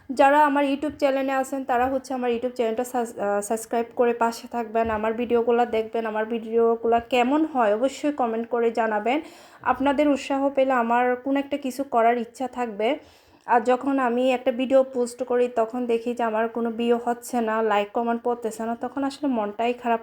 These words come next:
হয়ে যায়। তা যারা আমার Facebook-এ আছেন,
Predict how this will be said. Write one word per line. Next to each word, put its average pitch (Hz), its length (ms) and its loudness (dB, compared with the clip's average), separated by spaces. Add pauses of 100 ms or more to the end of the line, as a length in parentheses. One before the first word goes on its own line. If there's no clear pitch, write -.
হয়ে 226 180 0
যায়। 233 200 0 (500)
তা 330 160 6
যারা 277 280 6
আমার 311 280 2
Facebook-এ 277 680 0
আছেন, 254 340 0